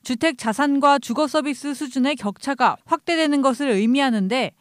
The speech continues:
이에 인천연구원이 계층별 주거 격차 해소를 위한 정책 방향에 대한 연구 결과를 내놨습니다. 인천의 전체 가구 중 중장년이 오십팔 점 이 퍼센트, 청년이 이십이 퍼센트,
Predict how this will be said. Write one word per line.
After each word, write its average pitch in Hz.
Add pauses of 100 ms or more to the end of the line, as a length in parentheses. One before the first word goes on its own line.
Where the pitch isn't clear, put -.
(340)
이에 277
인천연구원이 277
계층별 262
주거 254
격차 226
해소를 247
위한 240
정책 208
방향에 247
대한 196 (160)
연구 226
결과를 208
내놨습니다. 185 (920)
인천의 320
전체 240
가구 226
중 240 (140)
중장년이 294
오십팔 254
점 285
이 214
퍼센트, 240 (420)
청년이 320
이십이 226
퍼센트, 240